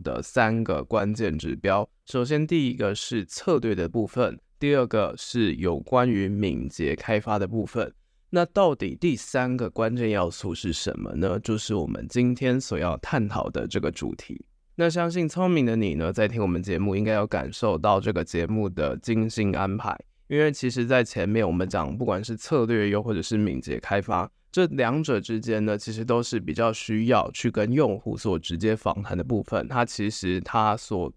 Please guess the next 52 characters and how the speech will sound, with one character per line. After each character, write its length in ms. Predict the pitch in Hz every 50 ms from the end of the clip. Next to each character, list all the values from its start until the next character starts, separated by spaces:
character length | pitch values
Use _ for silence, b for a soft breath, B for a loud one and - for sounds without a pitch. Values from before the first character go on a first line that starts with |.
| _ _
带 200 | - 156 131 107
来 200 | 98 90 73 87
的 180 | 92 95 92 85
各 220 | 82 - 151 127
种 180 | 110 - 90 85
的 120 | 87 76
洞 280 | - - 165 135 104 85
察 320 | - - - 85 - - - _ _ _ _ _ _ -
是 260 | - - 160 143 127 - - -
比 180 | 120 107 101 -
较 240 | - - 165 151
没 180 | 123 110 110 110
有 140 | 110 90 85
经 200 | - 107 110 110
过 120 | 113 101
数 220 | 95 - - 107 92
据 180 | - 104 95
化 280 | 98 - - 104 - -
的， 100 | - -
也 100 | - -
就 120 | - 113
是 100 | 110 110
说 220 | 110 - 120 110 107
它 200 | - - 113 113
稍 340 | - - - 139 127 131
微 340 | 139 139 120 76 55 - -
的 240 | - 101 80 57 - -
不 200 | - 107 107 123
那 120 | 160 165
么 140 | 135 98 82
的 80 | 78 78
客 260 | - - - 123 85
观。 280 | 78 - 101 87 80 - _ _ _ _ _ -
那 80 | 196
要 120 | 196 196 190
怎 160 | 175 - 123
么 120 | 107 113
样 200 | 123 143 147 143
做 220 | 135 - - 139 123
到 140 | 127 120 117
客 280 | - - - 175 135
观 320 | - - 113 107 107 110 107
呢？ 140 | 107 98
其 160 | 98 - - 110
实 160 | - 113 107
有 80 | 92
一 60 | 95 -
个 100 | 107 117
重 260 | - 160 131 104 92
点， 240 | 82 85 67 - 104
就 220 | - 113 101 98
是 340 | 98 - - - 110 87